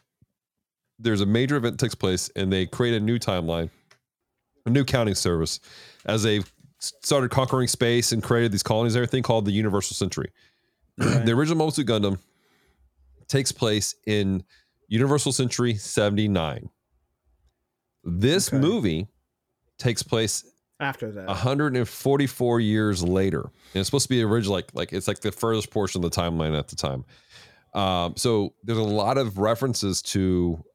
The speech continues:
Speaker 1: a lot of, not references, but a lot of, like, interesting nods to the original Mobile Suit Gundam that if you, if you watch the original Gundams, you will get. Um,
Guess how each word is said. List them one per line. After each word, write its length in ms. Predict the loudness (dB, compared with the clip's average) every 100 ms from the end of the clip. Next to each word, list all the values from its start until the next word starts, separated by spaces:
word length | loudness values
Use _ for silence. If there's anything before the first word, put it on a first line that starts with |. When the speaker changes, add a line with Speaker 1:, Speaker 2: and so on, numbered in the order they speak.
| -8
Speaker 1:
a 40 | -6
lot 260 | -2 0
of, 260 | 0 -2 -8 -16 -14
not 240 | -10 -8 -2
references, 380 | -2 -2 -4 -2
but 80 |
a 80 | -2
lot 160 | 0 0
of, 60 |
like, 260 | 0 -2 -6 -6
interesting 360 | -4 -2 0
nods 420 | 0 0 -2 -4
to 120 | -2 0
the 60 |
original 340 | 2 0 0 0
Mobile 140 | -2
Suit 200 | -4 -4
Gundam 380 | -4 -2 -2 -4 _ _ _ -4
that 80 | -2
if 100 | 0
you, 260 | 0 0 -2
if 140 | -2
you 100 | 0
watch 360 | 2 0 0 -2
the 80 |
original 340 | 0 0 0 -2
Gundams, 560 | -2 -2 -4 -4 -8 -12 _ _ _
you 220 | -2 2
will 160 | 2 0
get. 560 | -2 -2 -2 -4 -8 -10 _ _ _ _ _ -4
Um, 720 | 0 0 2 0 0 -2 -6